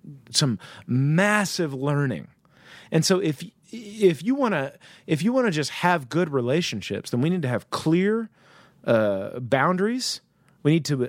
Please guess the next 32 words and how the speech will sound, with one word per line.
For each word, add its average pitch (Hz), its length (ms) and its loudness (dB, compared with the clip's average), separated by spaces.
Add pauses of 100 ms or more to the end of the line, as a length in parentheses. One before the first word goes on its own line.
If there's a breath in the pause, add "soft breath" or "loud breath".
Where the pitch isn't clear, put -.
establish 156 560 0
and 123 160 -2
maintain 151 560 0
those 147 180 2
boundaries. 127 540 -2
We 160 80 2
need 139 140 0
to 120 40 -2
have 113 220 -2
good 170 240 4
communication. 143 920 -2 (480 loud breath)
And 139 120 4
we 196 120 4
can 220 220 2
do 208 280 2
that 113 340 0
and, 143 240 -2
and, 143 380 -2
and 127 160 0
learn 175 260 2
some 143 200 -4
chops - 720 -2 (140)
for, 135 220 6 (120)
for, 127 500 2 (380 loud breath)
uh, 123 140 -2 (200)
for 131 240 2
good 160 240 2
relationships 143 720 -4 (240 loud breath)
with 131 180 2
believers 147 520 2
and 127 340 0
non-believers. 95 840 -4